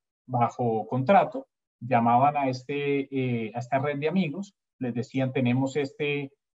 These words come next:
eh, este, este negocio, es un hotel que estamos comprando por este y este motivo, estamos pagando X cantidad, tenemos este, este cantidad de capital y estamos buscando socios para poder que, para poder terminar y cerrar el negocio".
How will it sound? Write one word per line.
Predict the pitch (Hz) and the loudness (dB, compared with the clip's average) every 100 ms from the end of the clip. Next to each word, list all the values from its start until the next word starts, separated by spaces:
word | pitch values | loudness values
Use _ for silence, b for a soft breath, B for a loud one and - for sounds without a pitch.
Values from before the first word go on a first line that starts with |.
| _ - | _ -10
eh, | 131 123 117 104 101 _ - | -6 -4 -4 -6 -10 _ -12
este, | 120 - 139 | -8 -8 -8
este | 127 151 | -4 -2
negocio, | 127 151 151 - 147 202 _ _ _ | 2 2 0 -4 -12 -12 _ _ _
es | - | -10
un | 135 | -8
hotel | 131 135 - | -4 -4 -4
que | |
estamos | 131 139 135 | -2 -2 -2
comprando | - 123 117 120 127 | -4 -6 -2 -2 -2
por | 139 | -2
este | 120 120 135 | -4 -2 -2
y | 135 | -2
este | 135 156 | -4 -6
motivo, | 170 170 226 233 | -6 -6 -4 -4
estamos | 226 139 127 135 131 | -4 -4 -4 -6 -6
pagando | - 127 123 131 135 | -2 0 0 -2 -6
X | 139 - - | -8 -8 -8
cantidad, | 147 147 165 175 190 | -6 -6 2 4 4
tenemos | 165 131 131 135 - | 0 -2 -2 -6 -6
este, | 143 135 143 139 135 131 - | -6 -4 -2 0 -2 -6 -10
este | 120 143 | -10 -8
cantidad | 139 135 127 117 113 | -4 -4 -4 -8 -8
de | 131 - | -8 -4
capital | - 156 156 165 202 | -4 -4 0 0 0
y | |
estamos | - 127 135 | -4 -4 -4
buscando | 135 135 135 123 127 | -8 -6 -4 -4 -6
socios | - 170 139 - 147 156 b b - | -4 -2 -2 -4 -8 -10 b b -2
para | 131 117 - | 0 0 -2
poder | 117 113 107 | -2 -2 -4
que, | - 131 123 120 - | -2 0 0 -4 -6
para | 123 104 | -6 -6
poder | - 110 107 | -4 -4 -4
terminar | 131 127 120 110 110 | -4 -2 0 -2 -4
y | |
cerrar | - 110 104 110 | -6 -6 -6 -4
el | 127 | -4
negocio". | 160 190 - - | 0 -2 -2 -14